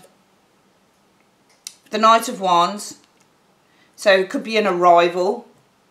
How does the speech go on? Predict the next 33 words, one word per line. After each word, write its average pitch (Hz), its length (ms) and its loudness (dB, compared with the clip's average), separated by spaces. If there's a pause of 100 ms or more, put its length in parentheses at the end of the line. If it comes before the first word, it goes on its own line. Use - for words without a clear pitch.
(520)
Knight 208 280 0
of 208 120 -4
Wands, 214 160 2
you've 180 100 -10
been 220 140 -2
experiencing, 220 600 0
or 240 140 4
this 247 140 -4
could - 160 -8
be 220 120 0
an 208 60 4
advancement, 214 760 0
an 208 120 -6
improvement. 214 720 -2 (1040)
Knights 214 420 2
are - 120 -2
notorious 214 640 2
for 190 120 -4
advancing. 196 800 -2 (380)
Or 202 100 2
it 196 140 -2
could 220 140 -6
be 196 100 -4
the 180 200 0
arrival. 170 580 0
Let's 226 160 -14
have 185 100 -10
a - 40 -10
look 180 100 -12
at 156 60 -10
the 175 40 -10
next 180 260 -10
one. 185 220 -12